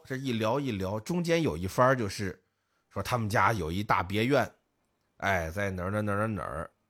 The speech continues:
然后自己有一小院儿，是个别墅，然后为了喝水方便，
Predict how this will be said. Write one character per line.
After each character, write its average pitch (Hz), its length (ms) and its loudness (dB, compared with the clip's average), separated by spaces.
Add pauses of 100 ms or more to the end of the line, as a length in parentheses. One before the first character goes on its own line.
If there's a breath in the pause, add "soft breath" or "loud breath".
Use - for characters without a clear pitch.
(100)
然 95 160 -4
后 110 120 0
自 131 120 -4
己 104 140 -4
有 110 140 0
一 123 60 -2
小 82 200 -4
院 135 160 0
儿， - 220 -4
是 - 120 -12
个 95 60 -6
别 107 220 -2
墅， 151 260 -6 (680)
然 104 120 -2
后 131 80 0
为 165 160 4
了 - 60 4
喝 185 180 2
水 90 220 -2
方 151 260 2
便， - 160 -2